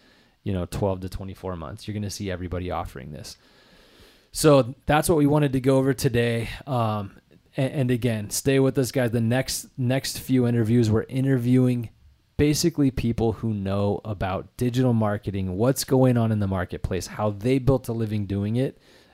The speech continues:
and then also what's working and what's not. This is super important, super valuable to marketing your own brand, your own business, um, your own personal brand. So, Stu, I think we covered it really well. Anything else? I think we covered all of our notes.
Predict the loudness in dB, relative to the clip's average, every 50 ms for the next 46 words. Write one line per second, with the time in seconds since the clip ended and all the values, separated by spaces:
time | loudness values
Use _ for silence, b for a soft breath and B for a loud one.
0 | b -2 0 2 2 2 2 2 2 2 4 4 4 6 6 6 4 4 4 4
1 | 4 4 4 4 0 -2 0 0 0 -2 -2 -2 -4 -6 -6 -6 -6 -8 -8 -12
2 | _ -12 -10 -8 -8 -6 -4 -2 -2 -2 0 0 -2 -2 -2 -2 -2 -2 -2 -2
3 | -6 -12 -18 -20 b b b b b b b b -6 -2 -2 0 0 0 2 2
4 | 2 4 4 2 2 0 -2 -2 -4 -4 -4 -4 -6 -6 -8 -8 -8 -8 -8 -6
5 | -8 -8 -6 -2 -2 -2 0 0 -2 -4 -4 -4 -6 -6 -6 -8 -4 -2 -2 -2
6 | -2 -2 -2 -2 -2 -4 -6 -8 b b b b b b b b b b _ -4
7 | -2 -2 -2 -4 -4 -4 -6 -6 -2 -2 -2 -2 -2 -6 -8 -8 -10 -8 -8 -10
8 | -10 -12 -14 -12 -8 -6 -4 -4 -4 -6 -10 _ _ _ _ _ _ _ _ _
9 | _ -20 -20 _ _ -6 -6 -2 2 4 6 6 4 2 -2 _ -6 -6 -4 -2
10 | -4 -4 -4 -6 -8 0 2 2 4 4 2 0 0 2 2 4 4 4 4 6
11 | 6 6 4 4 2 0 -4 -2 -2 -2 -2 0 0 -2 0 2 2 2 0 0
12 | -4 -6 -6 -4 -4 -4 -4 -2 -2 -2 -2 0 0 0 0 0 -2 -4 -6 -10
13 | -10 -6 -4 -4 -4 -4 -6 -12 -16